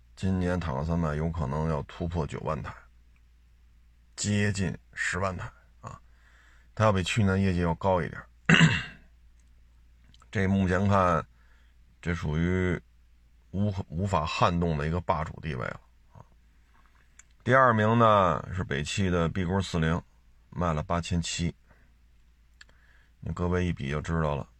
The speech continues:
四万八，八千七。啊，也就是说呢，坦克三百比B Q四零多卖了将近四万台。啊，因为坦克三百是四万八千三百七十六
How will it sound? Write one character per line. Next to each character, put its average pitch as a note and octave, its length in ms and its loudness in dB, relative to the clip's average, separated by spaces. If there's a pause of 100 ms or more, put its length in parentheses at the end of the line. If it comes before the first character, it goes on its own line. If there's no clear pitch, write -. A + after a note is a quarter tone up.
四 - 220 -8
万 E2+ 240 2
八， F2 260 2 (520)
八 E2 120 0
千 E2 220 0
七。 D#2+ 300 -4 (1500)
啊， - 220 -14
也 D#2 200 -2
就 G#2 120 0
是 G#2 160 2
说 A2 180 6
呢， F#2+ 180 4
坦 E2 220 -2
克 E2+ 80 2
三 G2+ 220 2
百 F2+ 180 4
比 E2+ 160 0
B F2 140 -2
Q F#2 160 0
四 E2+ 160 -4
零 E2+ 180 0
多 F2+ 160 -2
卖 E2 220 2
了 D2 120 -2 (160)
将 F2 240 -2
近 E2+ 140 0
四 - 200 -8
万 B1+ 180 -4
台。 E2 80 -14
啊， - 1700 -20 (840)
因 F#2 120 -2
为 F#2+ 60 2
坦 E2+ 140 -2
克 D#2+ 100 0
三 F#2 200 0
百 D#2 180 2
是 E2 80 0
四 F2 240 -4
万 E2 280 2
八 F2 200 0
千 E2 200 -2
三 E2+ 300 -2
百 A1 160 -4
七 D#2+ 220 -4
十 E2+ 100 -2
六 E2+ 180 -2